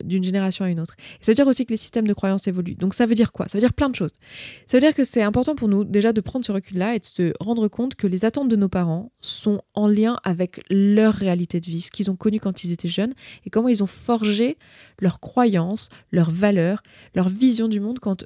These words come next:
eux, ils étaient jeunes, dans le monde qui était là quand ils étaient jeunes. Et qu'ils avaient juste l'impression que ce monde allait rester le même pour le reste de leur vie. Ce qui est tout à fait humain et tout à fait normal, en fait. On a, on recherche en tant qu'humain une sensation de constance et de sécurité comme ça,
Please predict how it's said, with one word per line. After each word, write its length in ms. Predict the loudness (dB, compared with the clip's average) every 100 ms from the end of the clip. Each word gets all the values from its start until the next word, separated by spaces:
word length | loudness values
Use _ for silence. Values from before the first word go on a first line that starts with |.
| 0
eux, 100 | 2
ils 120 | 2
étaient 140 | 0
jeunes, 260 | 0 0 0
dans 120 | 0
le 120 | 2
monde 380 | 2 2 0 -2
qui 120 | -6
était 160 | -4 -2
là 200 | -2 -2
quand 240 | -4 -6
ils 60 | -4
étaient 140 | -2
jeunes. 200 | -2 -2 -4
Et 80 | -8
qu'ils 440 | -10 -12 -6 -2
avaient 140 | -2 0
juste 240 | 0 0
l'impression 300 | -2 -2 -4
que 80 | -4
ce 80 | -2
monde 200 | -2 -2
allait 140 | -2
rester 260 | -2 -2 -2
le 100 | 0
même 200 | -2 -2
pour 140 | -2
le 60 | 0
reste 160 | 0
de 60 | -2
leur 140 | -4
vie. 160 | -8 -12
Ce 100 | -10
qui 80 | -6
est 20 |
tout 120 | -4 -2
à 80 | -2
fait 200 | -2 -2
humain 320 | 0 0 0
et 40 | -4
tout 120 | -4
à 80 | -4
fait 140 | -2
normal, 400 | -2 -2 -4 -6
en 40 | -8
fait. 200 | -10 -8
On 100 | -6
a, 120 | -6 -10 -20 -20 -20 -2
on 100 | 2
recherche 520 | 4 4 4 0 -2
en 60 | -8
tant 100 | -8
qu'humain 320 | -6 -4 -4 -4 -20 -20 _ _ _ _
une 100 | -4
sensation 360 | -2 0 -2 -2
de 80 | -2
constance 680 | -2 -4 -2 -2 0 -2 -2 _ -20 _ _ 0
et 80 | 0
de 80 |
sécurité 640 | 2 0 -2 -2 -6 -4 -6
comme 160 | -6
ça, 100 | -8